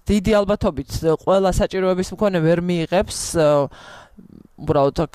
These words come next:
არის ხოლმე რაღაც, თქვათ, ა, გარკვეული ტიპის ბარიერები,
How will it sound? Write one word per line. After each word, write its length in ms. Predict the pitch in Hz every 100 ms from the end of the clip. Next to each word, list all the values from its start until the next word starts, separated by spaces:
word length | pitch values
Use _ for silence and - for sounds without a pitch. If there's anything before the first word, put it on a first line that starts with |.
| -
არის 280 | - 151 156
ხოლმე 340 | - 147 143 135
რაღაც, 280 | 123 143 -
თქვათ, 320 | - 135 127 - -
ა, 100 | - - - - - _ - - 113 127 131 135 135 131 127 127 - - -
გარკვეული 480 | - 147 151 160
ტიპის 280 | 156 160 160 - - 147
ბარიერები, 800 | 135 156 165 175 175 156 147 180